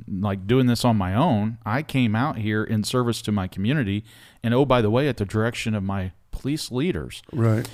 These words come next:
Speaker 1: And so they quickly fell victim to being disillusioned because they had, they had placed their con-, and I'm not saying wrongly necessarily, but they,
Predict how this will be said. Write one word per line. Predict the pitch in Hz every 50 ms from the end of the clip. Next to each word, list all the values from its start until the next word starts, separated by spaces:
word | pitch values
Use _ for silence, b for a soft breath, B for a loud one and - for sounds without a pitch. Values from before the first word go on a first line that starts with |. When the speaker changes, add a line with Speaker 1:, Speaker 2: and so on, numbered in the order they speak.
| - - -
Speaker 1:
And | - 120 107 110
so | - - 127 113 110
they | 101 107 101 98
quickly | 92 - - - 143 143 - 139 120 104
fell | - - 110 104 98
victim | 85 98 110 110 - - 110 101 101
to | 98
being | 95 92 104 101 98 98
disillusioned | 95 104 104 - - 101 101 113 131 127 113 104 104
because | 101 - - 104 90
they | 104 92
had, | 98 113 110 - - -
they | 117 110
had | 107 113 101 -
placed | 117 117 107 - -
their | 104 101 92
con-, | - - 113 131 - B B B B B
and | 160 190
I'm | 247
not | 277 160 -
saying | - - 143 147 127 104
wrongly | 104 117 135 180 185 110 87 82 104 120 - - - - _ _ _ _ _ _ _ _ _ _ _ _ _ _ - -
necessarily, | 120 101 90 - - 76 - - 76 64 - 71 - 107 - B B B B B B B B B B B B
but | 113 113 113 107 107 - - - - _ -
they, | - 113 117 110 104 113 110 110 104 101 98 98